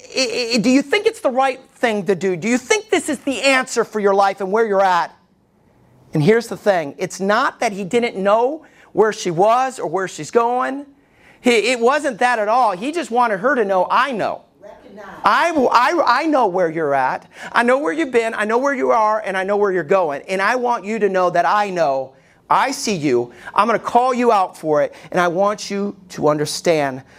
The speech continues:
Speaker 1: Mom, I want you to know that God knows exactly what your circumstances are and what you're dealing with.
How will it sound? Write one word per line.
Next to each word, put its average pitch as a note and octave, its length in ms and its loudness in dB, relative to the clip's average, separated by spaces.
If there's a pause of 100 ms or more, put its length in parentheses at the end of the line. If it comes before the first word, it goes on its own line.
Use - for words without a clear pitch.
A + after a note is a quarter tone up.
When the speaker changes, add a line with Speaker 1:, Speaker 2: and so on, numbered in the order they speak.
(200)
Speaker 1:
Mom, F#3 480 0
I F3+ 60 0
want F#3+ 260 0
you F#3 80 4
to F3 60 2
know F3 200 2
that D3 180 0
God F3 340 2
knows E3+ 220 -8
exactly E3 680 -2
what D#3 220 -6
your D3+ 100 -6
circumstances D3+ 800 -4
are D3+ 160 2
and D3 80 -6
what D3 120 -4
you're D3 120 -6
dealing D3 320 0
with. C#3+ 320 -4